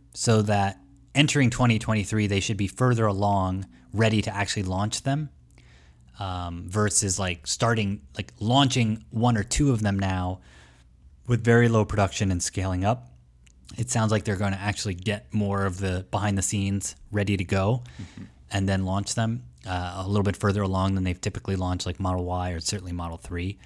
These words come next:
Speaker 1: in the past. So the total clock time for an individual getting one of these vehicles may not
Speaker 2: <laughs>
Speaker 1: change that much,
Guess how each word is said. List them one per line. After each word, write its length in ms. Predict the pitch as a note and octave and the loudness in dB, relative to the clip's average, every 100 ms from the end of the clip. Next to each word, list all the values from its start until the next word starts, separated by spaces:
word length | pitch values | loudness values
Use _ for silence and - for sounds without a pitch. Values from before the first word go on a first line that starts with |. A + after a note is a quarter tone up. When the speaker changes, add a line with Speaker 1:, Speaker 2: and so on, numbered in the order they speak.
| - - - - - | -20 -20 -20 -18 -2
Speaker 1:
in 120 | G#2+ | -2
the 60 | |
past. 440 | G2+ G#2 A2 G#2+ - | 0 -2 -2 -6 -4
So 420 | - G#2 F#2+ F#2 - - - - - _ - - | 0 2 2 -2 -12 -20 -20 -20 -20 _ -20 -2
the 220 | A#2+ A2+ | 2 2
total 520 | - - C3+ C3+ C3 | 0 0 2 4 2
clock 420 | B2 - A#2+ A#2+ - | 0 -2 0 0 2
time 380 | B2+ B2 C3 | 4 4 2
for 300 | B2 A#2+ G#2 | 0 0 0
an 140 | G2+ G#2 | 0 2
individual 560 | B2+ A#2+ A2 G#2+ B2 A2+ | 4 4 2 2 2 2
getting 400 | F#2+ G2 A2 A2+ | 0 0 0 2
one 120 | A#2+ | 2
of 60 | A2+ | 2
these 180 | A#2 | 2
vehicles 440 | G#2 B2 A#2+ B2 A2 | 2 0 2 0 2
may 140 | G#2+ | 2
not 220 | G#2 G2+ | 2 -2
Speaker 2:
<laughs> 80 | A#2+ | -2
Speaker 1:
change 240 | G2+ A2+ A2 | 0 2 2
that 160 | B2+ | 2
much, 320 | B2+ D3+ - | 2 2 -2